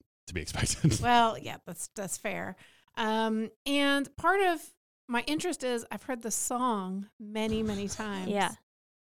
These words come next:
Speaker 2: I feel like I know the Space Jam song very well, but I didn't know the, the movie. And it's, it's, it is Looney Tunes.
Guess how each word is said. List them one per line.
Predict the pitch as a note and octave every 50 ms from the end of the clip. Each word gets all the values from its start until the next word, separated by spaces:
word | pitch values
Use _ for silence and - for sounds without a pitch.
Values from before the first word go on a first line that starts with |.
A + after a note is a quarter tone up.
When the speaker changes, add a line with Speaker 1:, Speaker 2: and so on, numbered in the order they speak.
| _ A3
Speaker 2:
I |
feel | A3 - - B3+ A#3+
like | A#3+ A#3+ A#3+
I | A#3+ A3+
know | A3 A3
the | G3+ A3
Space | G#3 - - - A3+ A3 G#3+ -
Jam | - - A3+ G3 G3 G3 G3
song | - - - A3 G#3 G3+ G3+ G3+ G3 F#3+ F#3+
very | G#3+ G#3 A3 A3 G#3 G3
well, | F3+ - F3 E3+ D#3+ D#3+ E3 G#3 -
but | G#3 G#3
I | G#3
didn't | G3+ A3 A3 A3+
know | A3 G#3+ G3+
the, | G3 G3 F#3+ F#3+ F3+ F3+ - - -
the | - F#3+ F#3+
movie. | F#3+ A3 C#4 D4 B3 A3 G#3 F#3+ F#3+ F#3+ - _ _ _ _ _ _ _ _ _ -
And | A3+ A3 G#3+
it's, | C4 F4 - - - _ _
it's, | - C4 F#4 - - - - - _ _ _ _
it | A3 A3+ D4+
is | G4+ G#4+ -
Looney | D#4 B3 G#3+ G3 F#3+
Tunes. | F#3+ - G3 F#3 F#3 F3 F3+ E3+ - - -